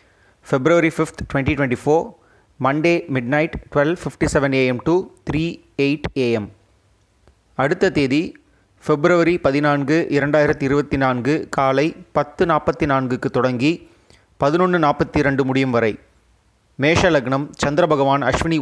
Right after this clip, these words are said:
ஒன்றாம் பாதத்தில் சஞ்சரிக்கும் காலம், சுக்ல பஞ்சமி திதி, பாலவ கரணம், சுபம் யோகம், புதன்கிழமை அன்னைக்கு இந்த மைத்திர முகூர்த்தம் அமையுது. ஆங்கில தேதி நேரம் பிப்ரவரி ஃபோர்டீன்த், ட்வென்டி ட்வென்டி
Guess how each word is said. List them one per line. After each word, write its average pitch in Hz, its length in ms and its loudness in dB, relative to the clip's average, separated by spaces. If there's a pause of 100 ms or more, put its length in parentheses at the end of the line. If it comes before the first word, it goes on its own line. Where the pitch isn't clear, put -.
ஒன்றாம் 156 280 0
பாதத்தில் 139 380 0
சஞ்சரிக்கும் 135 540 0
காலம், 123 260 2 (680)
சுக்ல 185 340 0 (100)
பஞ்சமி 151 380 -2
திதி, 131 200 0 (540)
பாலவ 170 300 4 (100)
கரணம், 131 320 0 (320)
சுபம் 180 380 0
யோகம், 127 300 2 (140)
புதன்கிழமை 165 560 2
அன்னைக்கு 127 320 -2
இந்த 143 160 0
மைத்திர 139 280 0
முகூர்த்தம் 127 340 0
அமையுது. 113 300 -2 (1120)
ஆங்கில 160 360 0
தேதி 151 260 0
நேரம் 139 240 0 (680)
பிப்ரவரி 175 460 2
ஃபோர்டீன்த், 165 440 -2
ட்வென்டி 156 300 0
ட்வென்டி 139 180 0